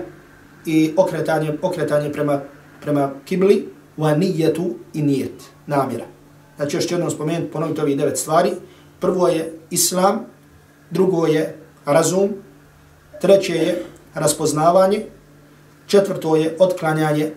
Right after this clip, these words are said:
hadesa, znači u zagrad možete staviti uzimanje abdesta ili gusula,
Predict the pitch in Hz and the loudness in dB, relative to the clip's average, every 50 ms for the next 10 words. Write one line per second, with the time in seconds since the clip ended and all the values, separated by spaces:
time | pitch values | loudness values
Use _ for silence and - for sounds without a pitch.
0 | - - - - - 170 160 - - 190 196 190 - - - - - - - - | -12 -2 0 0 2 2 0 2 2 2 0 0 -6 -14 -20 -20 -20 -20 -20 -20
1 | - - - - - 165 160 160 180 175 175 170 160 156 156 151 160 165 151 - | -20 -20 -20 -14 -10 -8 -6 -4 -4 -2 0 0 0 0 -2 -2 -4 -4 -4 -4
2 | 151 147 - 185 175 156 156 170 156 151 151 147 147 143 147 147 160 160 165 - | -4 -4 -2 -2 -2 -2 -4 -4 -4 -2 -2 0 0 0 0 -2 -2 -4 -2 -4
3 | - - - 139 139 143 135 135 165 170 - - 196 196 202 | -4 -4 -4 -6 -4 -4 -2 0 0 0 2 2 2 2 2